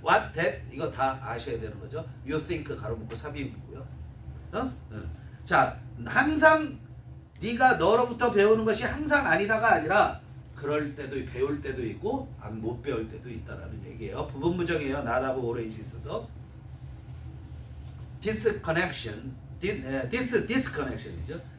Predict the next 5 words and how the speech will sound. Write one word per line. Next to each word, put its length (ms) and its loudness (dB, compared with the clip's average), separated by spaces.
This 280 2
disconnection 840 0
can 300 -2
occur. 480 0
이런 500 6